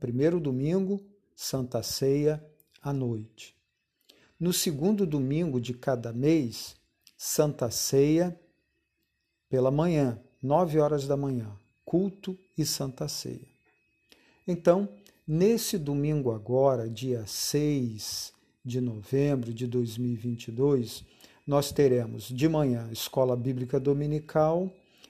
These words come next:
e à noite, às dezenove horas, culto e ministração da Santa Ceia.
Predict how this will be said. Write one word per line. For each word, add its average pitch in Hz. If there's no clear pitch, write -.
e 185
à 202
noite, 131
às 117
dezenove 120
horas, 120
culto 196
e 175
ministração 156
da 151
Santa 156
Ceia. 135